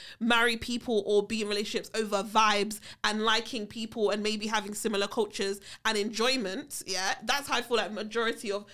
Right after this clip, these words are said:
Black culture relationships have been around and less around those,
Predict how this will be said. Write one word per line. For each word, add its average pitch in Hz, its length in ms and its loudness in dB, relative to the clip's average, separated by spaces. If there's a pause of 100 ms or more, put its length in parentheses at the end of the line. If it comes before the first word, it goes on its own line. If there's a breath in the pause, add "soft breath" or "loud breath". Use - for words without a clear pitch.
(140 loud breath)
Black 208 400 -2
culture 226 400 0
relationships 214 680 -6 (240 loud breath)
have 233 260 0
been 220 160 4
around 208 520 2
and 214 160 -2
less 247 220 -2
around 208 520 0
those, 208 460 -2